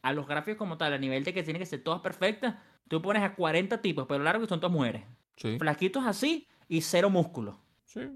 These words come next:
Speaker 2: No, es que yo
Speaker 1: Todas
Speaker 2: me imagino
Speaker 1: mujeres.
Speaker 2: que, que, que tú vas a tener que la opción de, de que tú creas, hombre o mujer. Mujer, se le pone el
Speaker 1: Claro,
Speaker 2: cuerpo
Speaker 1: pero
Speaker 2: más, más
Speaker 1: esa es
Speaker 2: esbelto.
Speaker 1: la vaina. Yo creo que en Road,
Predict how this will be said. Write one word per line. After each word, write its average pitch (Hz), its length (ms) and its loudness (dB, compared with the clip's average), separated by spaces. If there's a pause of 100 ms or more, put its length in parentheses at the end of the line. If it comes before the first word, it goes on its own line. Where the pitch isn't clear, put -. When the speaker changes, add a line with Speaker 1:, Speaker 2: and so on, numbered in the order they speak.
Speaker 2:
No, 165 140 4
es 196 60 4
que 190 80 6
yo 165 60 8
Speaker 1:
Todas 190 120 8
Speaker 2:
me 214 60 10
imagino 185 180 8
Speaker 1:
mujeres. 160 280 2
Speaker 2:
que, 147 180 4
que, 139 60 0
que 143 100 0
tú 135 140 -2
vas 143 80 2
a - 40 -6
tener 143 340 -2
que 123 100 -4
la 123 120 4
opción 127 420 2
de, 104 360 2
de 101 480 -2
que - 120 -4
tú - 140 -2
creas, 90 340 0
hombre 147 260 0
o - 20 2
mujer. 104 280 -2 (520)
Mujer, 107 400 2
se - 120 -4
le 101 100 2
pone 107 200 0
el 160 60 4
Speaker 1:
Claro, 156 220 6
Speaker 2:
cuerpo 156 80 2 (160)
Speaker 1:
pero - 80 -10
Speaker 2:
más, 95 300 0
más - 80 -2
Speaker 1:
esa - 140 2
es - 40 4
Speaker 2:
esbelto. 185 160 4
Speaker 1:
la 196 100 6
vaina. 185 200 6
Yo 151 120 2
creo 196 140 2
que 208 160 0
en 185 160 2
Road, 170 280 2